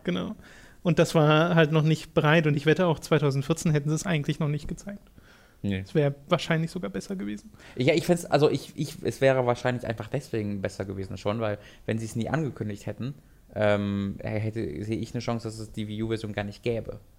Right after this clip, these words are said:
Speaker 2: Äh, weil ich kann mir vorstellen, dass das einfach aus einer,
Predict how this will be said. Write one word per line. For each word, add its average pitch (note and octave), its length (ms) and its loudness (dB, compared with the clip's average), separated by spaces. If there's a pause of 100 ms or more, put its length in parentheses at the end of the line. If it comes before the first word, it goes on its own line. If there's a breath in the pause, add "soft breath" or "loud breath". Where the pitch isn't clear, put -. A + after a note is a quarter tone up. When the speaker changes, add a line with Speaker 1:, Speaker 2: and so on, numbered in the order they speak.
(400 soft breath)
Speaker 2:
Äh, G2+ 180 -2
weil G#2+ 160 4
ich - 160 -8
kann A#2 220 -2
mir A#2+ 80 2
vorstellen, B2 360 2
dass A2+ 100 -10
das A2 220 -10
einfach G#2+ 300 -2
aus G#2+ 240 -2
einer, G#2+ 440 -2